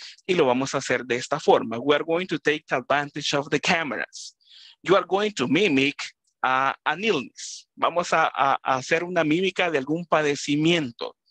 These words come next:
Y la persona con la que nosotros vamos a hablar nos va a preguntar, "Hey, what's the matter?"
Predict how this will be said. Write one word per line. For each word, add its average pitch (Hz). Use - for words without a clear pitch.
Y 131
la 143
persona 135
con 147
la 127
que 123
nosotros 123
vamos 160
a 233
hablar 160
nos 175
va 147
a 139
preguntar, 156
"Hey, 262
what's 165
the 160
matter?" 190